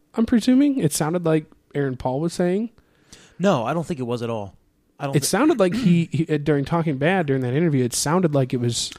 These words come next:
Speaker 2: I don't think that's the point he was trying to make, and I don't
Speaker 1: in
Speaker 2: think
Speaker 1: the store, in the, in that episode.
Speaker 2: No, I don't think that was the point that, that sort of Vince Gilligan was trying to make.
Speaker 1: Was it just kinda like he gets out,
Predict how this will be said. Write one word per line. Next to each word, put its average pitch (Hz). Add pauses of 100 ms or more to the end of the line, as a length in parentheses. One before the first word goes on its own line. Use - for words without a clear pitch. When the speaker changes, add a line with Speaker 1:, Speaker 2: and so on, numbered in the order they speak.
Speaker 2:
I 151
don't 160
think 143
that's 131
the -
point 120
he 110
was 101
trying 107
to 101
make, 98
and 117
I 110
don't 107
Speaker 1:
in 101
Speaker 2:
think 151
Speaker 1:
the 123
store, 123
in 127
the, 113
in 123
that 113
episode. 131
Speaker 2:
No, 127
I 113
don't 113
think 123
that 107
was 107
the -
point 104
that, 92
that 101
sort 104
of 98
Vince 92
Gilligan 98
was 92
trying 101
to 98
make. 98
Speaker 1:
Was 131
it 127
just 135
kinda 143
like 123
he -
gets 131
out, 120